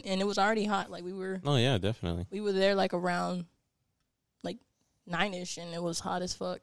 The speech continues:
Speaker 1: And I was like, "This is"
Speaker 2: Mm, that's not too early, though.
Speaker 1: But they even had signs, like, you have to be, um,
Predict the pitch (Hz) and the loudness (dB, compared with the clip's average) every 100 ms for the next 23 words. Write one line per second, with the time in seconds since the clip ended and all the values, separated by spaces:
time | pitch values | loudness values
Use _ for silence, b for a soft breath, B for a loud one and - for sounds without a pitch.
0 | 196 185 185 180 185 180 185 - 180 175 | -8 -6 -4 -4 -4 -4 -6 -10 -6 -6
1 | 190 196 190 - - _ 117 104 104 101 | -6 -6 -6 -8 -14 _ -2 0 0 0
2 | - 101 - - 110 92 - - - 95 | 0 -2 -2 -2 0 0 -4 -8 -6 -6
3 | - 82 _ _ - 202 220 269 254 254 | -6 -8 _ _ -4 4 6 6 4 2
4 | 208 - 185 196 196 170 - 185 190 190 | 2 0 -4 -4 -6 -8 -2 6 6 6
5 | 196 175 180 190 - 185 180 180 175 | 2 0 -2 -4 2 4 6 2 -2